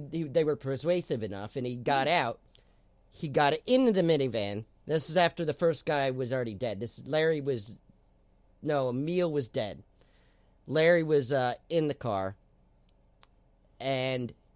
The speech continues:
Speaker 1: he had, there's a, a, a kill switch in the car, which I'd never
Speaker 2: Wow,
Speaker 1: heard of.
Speaker 2: that's smart.
Speaker 1: So he got in the car and couldn't go anywhere.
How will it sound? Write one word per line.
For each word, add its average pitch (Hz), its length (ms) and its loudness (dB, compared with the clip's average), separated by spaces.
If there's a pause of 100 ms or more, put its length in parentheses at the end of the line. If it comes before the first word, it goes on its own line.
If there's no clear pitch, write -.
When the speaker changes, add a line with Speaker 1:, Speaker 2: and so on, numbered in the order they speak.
Speaker 1:
he - 200 -6
had, 131 200 -2 (100)
there's 135 320 0
a, 110 600 -4
a, 98 60 -6
a 107 60 -8
kill 170 260 0
switch 254 460 -2
in 143 200 -4
the 123 80 -2
car, 180 460 -2 (540)
which 131 180 -6
I'd 147 160 0
never 160 200 2
Speaker 2:
Wow, 160 60 2
Speaker 1:
heard 214 200 4
of. 85 100 -4
Speaker 2:
that's 151 240 -4
smart. 135 280 -12
Speaker 1:
So 165 180 4
he 165 80 6
got 175 220 6
in 170 120 6
the 143 60 -2
car 170 300 4
and 131 120 -4
couldn't 123 220 -2
go 139 160 0
anywhere. 76 460 -10